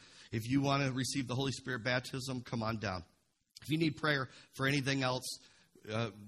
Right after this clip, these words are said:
they're gonna be up here and they're gonna serve you as long as we need. But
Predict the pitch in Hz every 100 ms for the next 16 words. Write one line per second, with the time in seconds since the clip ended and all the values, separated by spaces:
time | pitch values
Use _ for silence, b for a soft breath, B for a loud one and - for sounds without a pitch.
0 | 113 131 127 123 120 120 117 127 117 113
1 | 113 110 113 - 117 110 107 110 113 95
2 | 104 98 107 107 107 104 101 98 85 85
3 | 85 90 92